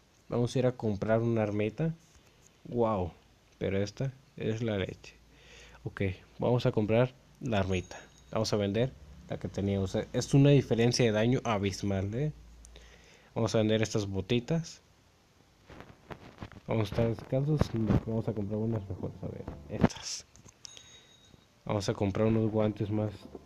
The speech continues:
tochos. No, los guantes no hay, no hay diferen-, no. Sí, sí hay mucha diferencia de los guantes. Si me alcanza, capaz que ni me alcanza. Sí, me alcanzó. Muy bien. Ok.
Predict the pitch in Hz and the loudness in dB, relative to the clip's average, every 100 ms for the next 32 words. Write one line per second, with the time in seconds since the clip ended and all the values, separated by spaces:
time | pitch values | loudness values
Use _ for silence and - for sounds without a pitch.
0 | - - - - 120 123 - 156 151 143 | -20 -20 -20 -8 -2 -2 -2 0 0 0
1 | 127 107 101 104 117 123 123 127 120 117 | -2 0 -2 -2 -2 -2 0 0 2 0
2 | 110 - - - - - - - - 135 | -2 -8 -18 -20 -18 -16 -16 -18 -8 -2
3 | 135 135 131 123 - 110 117 - 117 104 | 2 2 2 0 -2 -2 -2 -2 -4 -4
4 | 98 92 - - - - - - - - | -4 -8 -14 -20 -20 -20 -20 -20 -20 -20
5 | - - - 127 113 113 113 113 117 101 | -20 -20 -8 -4 -2 0 0 0 -2 -2
6 | 104 104 107 92 117 - - - - - | -4 -2 -2 -2 -4 -6 -10 -16 -10 -8
7 | - - - - - - - - - - | -8 -16 -20 -18 -18 -20 -18 -18 -16 -14
8 | - - - 127 117 120 123 151 - 120 | -10 -4 2 4 4 4 4 4 2 2
9 | 110 - 117 110 104 123 127 - 131 143 | 2 4 4 4 4 2 0 -2 0 4
10 | 151 151 143 135 123 110 92 95 - 151 | 6 6 6 4 2 2 0 -2 0 4
11 | 151 143 117 113 107 - - _ _ - | 6 6 6 2 0 -6 -20 _ _ 2
12 | - - _ - - - _ - - - | 2 0 _ -16 -16 -20 _ -12 -12 -20
13 | _ 120 113 | _ -4 -2